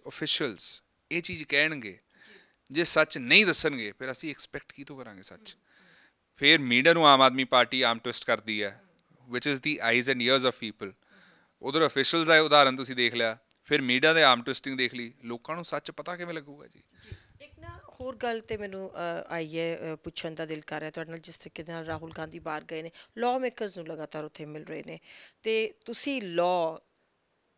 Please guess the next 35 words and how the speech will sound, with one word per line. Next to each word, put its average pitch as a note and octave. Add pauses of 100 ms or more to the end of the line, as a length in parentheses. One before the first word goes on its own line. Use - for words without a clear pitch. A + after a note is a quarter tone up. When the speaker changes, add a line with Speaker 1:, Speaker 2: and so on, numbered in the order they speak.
Speaker 2:
ਨੂੰ G3
ਲੈ F3
ਕੇ F3
ਕੋਰਟਾਂ F3
ਦੇ E3
ਵਿੱਚ D#3
ਤਕਰੀਰਾਂ D#3
ਕਰਦੇ D3+
ਹੋ, D#3+
ਸਭ D3
ਕੁਛ -
ਕਰਦੇ D3+
ਹੋ। D#3
Speaker 1:
ਜੀ। -
Speaker 2:
ਜੇ C#4+
ਆਪਾਂ B3
ਪੋਲਿਟਿਕਸ G3+
ਨੂੰ G#3 (360)
ਇੱਕ A3+
ਪਾਸੇ F#3
ਰੱਖ D#3+
ਦਈਏ D3 (360)
ਔਰ G#3+
ਦੇਸ਼ G3
ਦੇ G#3
ਹਾਲਾਤ E3 (120)
ਨੂੰ D#3+
ਦੇਖੀਏ, E3+
ਸੂਬਿਆਂ A#3
ਦੇ G3
ਹਾਲਾਤ D#3+
ਨੂੰ D#3
ਦੇਖੀਏ, D#3
ਪੰਜਾਬ G3+
ਦੇ G3+